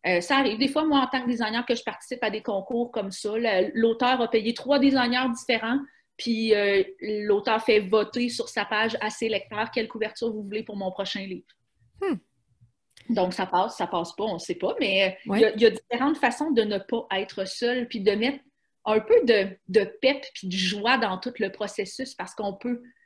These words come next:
Speaker 1: on peut, en tant qu'auteur, je pense qu'on peut facilement sombrer, <laughs> malheureusement. Euh, on est tellement dans notre tête
Speaker 2: Mhm.
Speaker 1: à toujours chercher puis à faire vivre d'autres gens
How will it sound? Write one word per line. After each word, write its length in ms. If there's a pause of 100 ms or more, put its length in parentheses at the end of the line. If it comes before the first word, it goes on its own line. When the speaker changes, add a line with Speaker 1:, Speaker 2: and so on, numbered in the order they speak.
(380)
Speaker 1:
on 120
peut, 280 (380)
en 120
tant 200
qu'auteur, 380
je 80
pense 220
qu'on 160
peut 200 (200)
facilement 840
sombrer, 960
<laughs> 80
malheureusement. 960 (500)
Euh, 360
on 160
est 140
tellement 240
dans 180
notre 260
tête 460 (280)
Speaker 2:
Mhm. 400 (440)
Speaker 1:
à 60
toujours 320
chercher 580
puis 80
à 100
faire 340 (140)
vivre 340
d'autres 340
gens 240